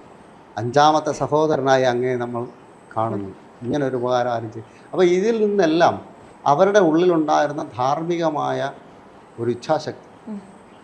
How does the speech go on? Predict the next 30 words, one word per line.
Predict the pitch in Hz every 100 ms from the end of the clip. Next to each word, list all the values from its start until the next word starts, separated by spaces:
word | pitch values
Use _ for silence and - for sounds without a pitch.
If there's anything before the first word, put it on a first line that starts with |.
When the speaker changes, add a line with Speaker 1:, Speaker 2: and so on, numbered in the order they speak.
| - - -
Speaker 1:
നമ്മൾ | 131 185
സഹോദരനെ | - 131 165 185 196 190 190
പോലെ | 190 - 165 185 208 - - 139
എന്നേ | 147
പറയാറുള്ളൂ. | 135 120 113 95 90 -
Speaker 2:
അതെ. | 196 190 - - - - -
Speaker 1:
"നീ | 127 170 160
എൻ്റെ | 151 165
സഹോദരിയാണ്" | 156 123 151 160 160 165 131 131
Speaker 2:
ഉം. | 151 - -
Speaker 1:
എന്നാരും | 147 143 135
പറയാറില്ല. | 123 120 107
സഹോദരി, | - 131 151 147 135
എനിക്ക് | 160
സഹോദരിയെ | 156 131 131 127 120 -
പോലെയാണ്, | 90 - - - - - -
Speaker 2:
അതെ. | -
Speaker 1:
അല്ലെങ്കിൽ | 147 151
സഹോദരനെ | 147 131 135 127
പോലെയാണ്, | 127 107 98 95 - -
അല്ലെങ്കിൽ | 120 151 131
അച്ഛനെ | - - 175 175
പോലെയാണ്. | 170 120 135 139 95 98 -
Speaker 2:
ഉം. | 220 202 - - - - - - -
Speaker 1:
പക്ഷേ | 131 190
ഈ | 190 190
പോലെ | 180 220 247
കട്ട് | 214 185 208
ചെയ്ത് | 208 185
പറയാൻ | 139 135 120